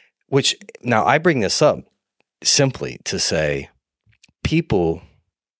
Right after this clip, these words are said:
were in an uproar over this, right? How can you be the judge? Like, how can you place value, you, you, you know, on the, like, human worth on, based on age? Like, what gives you the right?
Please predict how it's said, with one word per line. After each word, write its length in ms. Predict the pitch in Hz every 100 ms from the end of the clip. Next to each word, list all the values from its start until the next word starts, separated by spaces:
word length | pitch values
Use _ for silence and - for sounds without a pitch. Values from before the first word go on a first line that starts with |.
| _ _ -
were 180 | 98
in 80 | 98
an 100 | 90
uproar 520 | 90 92 - 62 - _ _ _ _ -
over 240 | 92 69
this, 460 | 55 50 - - - -
right? 320 | 85 80 85 _ _
How 240 | - 135 135
can 240 | - 104
you 380 | 98 107 117 110
be 180 | 92 90
the 140 | 90
judge? 420 | 85 104 107 92
Like, 140 | 85 -
how 180 | 120
can 240 | 117 104 101
you 220 | 110 120
place 400 | - 90 87 -
value, 680 | 80 95 107 131 107 78 80 - - - - - - _ _
you, 220 | - 104 -
you, 160 | 104 -
you 120 | 90
know, 280 | 101 76 76
on 460 | - 101 90 82 73
the, 260 | 87 69 -
like, 240 | - 82 - - _ _ -
human 460 | - - 131 127 107
worth 340 | 95 107 120 -
on, 220 | 85 - 101
based 260 | 101 -
on 120 | 80
age? 420 | 76 82 101 127 -
Like, 160 | -
what 200 | 113 117
gives 280 | - 95 -
you 160 | 90 85
the 120 | 82
right? 460 | 80 85 80 -